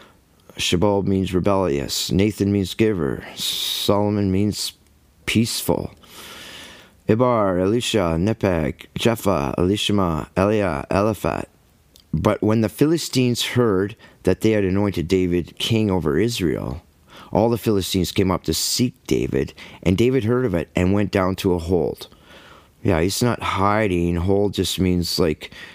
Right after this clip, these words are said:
"Okay, this is our military headquarters. This is a s-, uh, stronghold. This is our place. This is the Pentagon, the White House, the Kremlin. You know, this is David's Kremlin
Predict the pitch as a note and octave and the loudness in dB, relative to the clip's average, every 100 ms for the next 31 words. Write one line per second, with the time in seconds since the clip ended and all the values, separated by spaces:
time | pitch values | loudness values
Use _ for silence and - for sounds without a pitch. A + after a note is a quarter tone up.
0 | - - G#2 F#2+ A2+ - A2 - - - | -8 0 2 2 -2 0 -2 -2 -8 -10
1 | - - G2 G#2 G#2 F#2+ G#2 F2 D#2+ F#2 | -4 0 2 2 0 0 0 2 0 -2
2 | G2 - D2+ B1+ - - - - F#2+ G#2+ | -4 -2 -2 -2 -6 -8 -6 -4 -2 0
3 | G2+ G2 - - - D2+ F2+ F2 E2 - | -2 -2 -4 -6 -2 0 0 0 -2 0
4 | G#2+ G2 G2+ F2+ F2 F2 F2 - - - | 0 2 0 0 0 0 -2 -8 -18 -18
5 | - F2+ F#2 F#2+ G2 F#2+ - G#2 F#2 - | -6 -4 0 0 0 -2 0 0 0 -2
6 | F#2+ - F#2+ E2+ - A2 A#2 G2 F2+ C2 | -2 -2 0 -2 0 0 0 0 0 -2
7 | - _ _ _ _ _ _ _ - F#2 | -6 _ _ _ _ _ _ _ 0 2
8 | G2+ A2 G2 C2 A1+ - - - _ _ | 2 0 -2 -4 -6 -8 -8 -14 _ _
9 | _ _ - _ _ _ _ - - - | _ _ -20 _ _ _ _ -8 -4 0
10 | G#2+ A2 G#2+ A1+ - _ _ _ - _ | 2 2 0 -2 -6 _ _ _ -20 _
11 | - F#2 E2+ F2 F2 F2 - G2+ G2+ G2 | -4 0 2 2 0 -4 2 2 2 -2
12 | - - - D#2 D#2 A1 | -4 -4 0 0 -2 -4